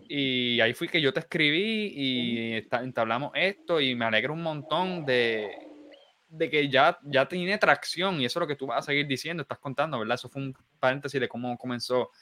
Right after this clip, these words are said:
Speaker 1: esto aquí donde estamos, pero mencionaste que estabas viendo los shares, viendo cómo eso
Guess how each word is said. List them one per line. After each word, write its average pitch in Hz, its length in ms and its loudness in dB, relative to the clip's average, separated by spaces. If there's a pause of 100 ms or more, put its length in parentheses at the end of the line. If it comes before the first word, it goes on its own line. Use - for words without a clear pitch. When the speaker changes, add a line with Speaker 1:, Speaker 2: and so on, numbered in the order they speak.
(400)
Speaker 1:
esto 170 340 4
aquí 143 160 0
donde 143 240 -2
estamos, 170 380 -2
pero 123 140 2
mencionaste 123 560 0
que 151 80 -4
estabas 185 440 6 (120)
viendo 160 320 0
los 196 140 2
shares, 113 240 2
viendo 160 280 -2
cómo 190 180 0
eso 247 340 4